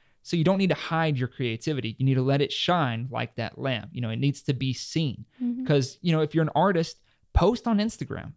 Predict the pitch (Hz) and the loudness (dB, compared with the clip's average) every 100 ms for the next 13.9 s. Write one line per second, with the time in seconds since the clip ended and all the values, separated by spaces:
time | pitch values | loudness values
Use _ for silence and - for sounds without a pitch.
0 | _ - - 214 226 - 180 160 139 143 | _ -8 0 0 0 -4 -2 0 2 0
1 | 151 143 120 127 110 98 147 156 156 - | 0 -4 0 0 -2 0 0 0 -4 -4
2 | 123 120 - - - - _ _ _ 147 | -8 -8 -12 -16 -18 -20 _ _ _ 2
3 | 131 120 - _ _ _ _ _ - - | 2 0 -14 _ _ _ _ _ -20 0
4 | 143 220 151 185 170 - 135 147 151 143 | 2 2 2 2 2 0 0 2 2 2
5 | 131 139 127 123 123 120 117 120 110 117 | 0 0 0 -2 -2 -4 -4 -4 -4 -4
6 | 117 - 127 117 - 139 - 143 143 147 | -6 -4 -4 -4 -4 -6 -2 0 0 0
7 | 135 123 117 127 - 170 170 - _ - | -4 -2 -2 -4 -4 -4 -4 -4 _ -4
8 | 143 127 127 120 120 139 - 147 135 131 | 0 2 0 0 0 -2 0 0 2 2
9 | 135 135 123 113 - 139 165 - _ _ | 2 2 0 -4 -2 0 0 -6 _ _
10 | _ 180 196 185 143 143 139 135 123 123 | _ -6 -2 0 2 2 2 0 0 0
11 | 143 127 120 180 160 - - 165 185 190 | 0 0 -2 -4 -4 -8 -2 -2 2 2
12 | 185 175 170 131 165 151 - - 156 139 | 2 2 2 4 2 2 -6 -4 0 2
13 | 117 - _ - 247 240 - - 240 | 0 -4 _ -12 -8 -8 -10 -8 -8